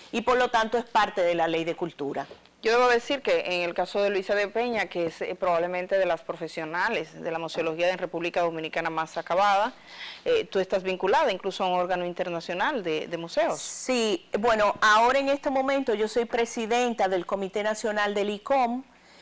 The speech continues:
Speaker 1: soy miembro del Comité de Ética Mundial para los museos,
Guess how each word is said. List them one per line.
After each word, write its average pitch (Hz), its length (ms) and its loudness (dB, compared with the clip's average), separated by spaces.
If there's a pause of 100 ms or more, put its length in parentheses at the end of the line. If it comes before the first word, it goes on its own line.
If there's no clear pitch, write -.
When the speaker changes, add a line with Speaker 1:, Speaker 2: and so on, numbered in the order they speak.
(200)
Speaker 1:
soy 226 360 0
miembro 240 540 2
del 185 180 2
Comité 196 420 -2
de 208 320 4
Ética 202 560 -2 (140)
Mundial 220 840 2 (340)
para 180 240 4
los 185 160 2
museos, 220 680 0